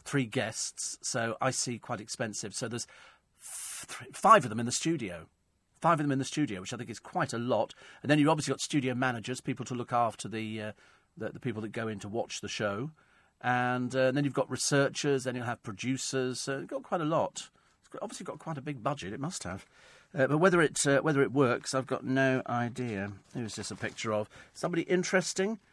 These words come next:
Hailey Baldwin, model, Florida. Looks like anybody else. Bra on, doesn't fit. Uh, internet tweet and sour for Lily Allen, who spends five hours a day on Twitter.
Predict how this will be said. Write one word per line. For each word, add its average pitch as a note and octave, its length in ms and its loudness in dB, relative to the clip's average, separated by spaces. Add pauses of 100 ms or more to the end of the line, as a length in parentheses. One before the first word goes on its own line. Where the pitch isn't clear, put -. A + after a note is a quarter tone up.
(300)
Hailey F#3+ 400 8
Baldwin, B2 680 4 (500)
model, G#2 440 -2 (260)
Florida. G2+ 560 0 (320)
Looks A#2+ 160 -10
like A2 120 0
anybody G#2 340 -4
else. G2 260 -8 (320)
Bra G#2+ 260 4
on, F#2 300 0
doesn't G2 300 -6
fit. - 260 -10 (440)
Uh, D3 220 6
internet G3+ 340 4
tweet G#3+ 240 6
and F3 80 2
sour G3+ 340 6
for E3 200 6
Lily F3 340 6
Allen, F3+ 300 4
who F3 60 2
spends D3 280 0
five D#3+ 220 2
hours B2+ 220 2
a A#2+ 40 -6
day C3 140 4
on A#2 140 0
Twitter. C#3 440 0